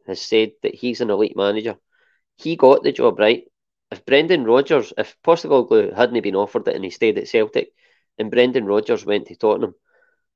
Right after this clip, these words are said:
there wouldn't have been a raised eyebrow in the country. Nobody would have batted an eyelid because Brendan Rodgers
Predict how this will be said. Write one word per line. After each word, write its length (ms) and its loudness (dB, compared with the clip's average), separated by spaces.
there 100 0
wouldn't 180 4
have 140 4
been 140 0
a 80 2
raised 280 2
eyebrow 320 2
in 100 -4
the 80 -6
country. 420 -4
Nobody 260 -2
would 160 2
have 100 0
batted 340 -6
an 120 -8
eyelid 340 -4
because 260 -4
Brendan 380 -2
Rodgers 440 -2